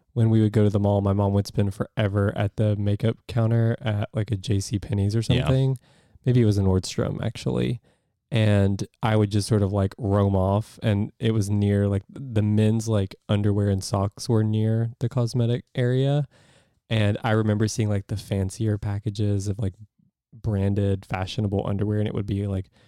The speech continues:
Speaker 1: ripped models with, like, the
Speaker 2: Like
Speaker 1: exaggerated
Speaker 2: Calvin.
Speaker 1: yeah,
Speaker 2: Yeah.
Speaker 1: bulge sort of thing.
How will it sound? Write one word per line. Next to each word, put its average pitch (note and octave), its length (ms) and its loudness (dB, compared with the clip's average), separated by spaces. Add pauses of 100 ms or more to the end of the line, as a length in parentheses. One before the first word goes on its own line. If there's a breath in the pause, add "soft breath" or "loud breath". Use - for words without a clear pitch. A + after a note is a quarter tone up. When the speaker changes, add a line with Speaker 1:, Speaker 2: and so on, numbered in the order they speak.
(240 soft breath)
Speaker 1:
ripped A2+ 400 0
models G2 600 0
with, F#2+ 100 -4
like, G2 180 -4
the G#2 80 -2
Speaker 2:
Like G2+ 80 -4
Speaker 1:
exaggerated G2+ 560 -2
Speaker 2:
Calvin. E2 720 -2 (180)
Speaker 1:
yeah, G2+ 460 -2
Speaker 2:
Yeah. D#2+ 180 0
Speaker 1:
bulge G#2 400 -2
sort A#2 220 -2
of A#2+ 120 -4
thing. C3+ 340 -2